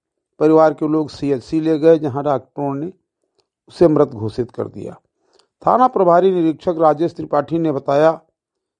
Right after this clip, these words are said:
कि मौके पर जाकर की गई जांच पड़ताल में पता चला कि दोनों ने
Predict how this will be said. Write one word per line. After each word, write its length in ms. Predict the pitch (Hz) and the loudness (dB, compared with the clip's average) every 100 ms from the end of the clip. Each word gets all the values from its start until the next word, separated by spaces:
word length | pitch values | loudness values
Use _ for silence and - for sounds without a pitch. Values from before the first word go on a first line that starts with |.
| _ | _
कि 80 | - | -6
मौके 380 | 151 156 156 180 | -2 0 2 0
पर 400 | 175 160 151 _ _ | 2 0 -2 _ _
जाकर 340 | 190 151 170 | -2 0 0
की 260 | 151 - 165 | -2 -2 -2
गई 200 | 151 165 | 0 2
जांच 280 | 151 151 - | 2 2 0
पड़ताल 340 | 139 123 147 151 | -6 -2 0 0
में 140 | 151 | -2
पता 260 | 147 131 135 | -6 -6 -6
चला 280 | 143 147 | -2 -2
कि 100 | 156 | -2
दोनों 360 | 143 131 127 127 | -2 -4 -4 -2
ने 160 | 143 | 0